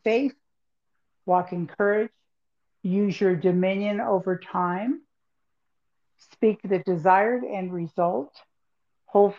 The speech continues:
fast to your confession of faith without wavering, for he that wavers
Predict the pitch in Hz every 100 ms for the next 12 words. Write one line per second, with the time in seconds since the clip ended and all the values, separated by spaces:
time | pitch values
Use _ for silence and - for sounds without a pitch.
0 | - 220 208 240 - - 208 185 185 185
1 | 175 175 175 185 170 - 175 175 180 175
2 | 175 185 175 175 175 214 220 185 165 180
3 | 175 - _ _ _ _ _ _ _ _
4 | _ _ _ - - 208 190 185 180